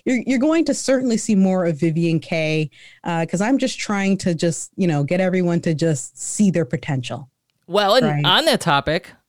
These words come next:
Speaker 2: I see that you are more than just an e-commerce merchant. You are also a business coach.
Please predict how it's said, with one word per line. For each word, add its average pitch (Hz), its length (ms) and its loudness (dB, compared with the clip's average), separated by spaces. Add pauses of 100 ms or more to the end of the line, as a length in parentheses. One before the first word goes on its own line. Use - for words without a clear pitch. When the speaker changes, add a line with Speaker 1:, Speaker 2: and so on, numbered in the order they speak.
Speaker 2:
I 165 80 -4
see 175 260 0
that 151 200 -2
you 160 500 -4 (260)
are 135 500 -6 (140)
more 180 680 2
than 156 280 -2
just 143 520 -6 (160)
an 147 80 -10
e-commerce 151 480 -12
merchant. - 340 -14 (460)
You 143 300 -6
are 143 140 -4
also 139 600 -6 (200)
a 135 300 -8
business - 380 -12
coach. - 420 -16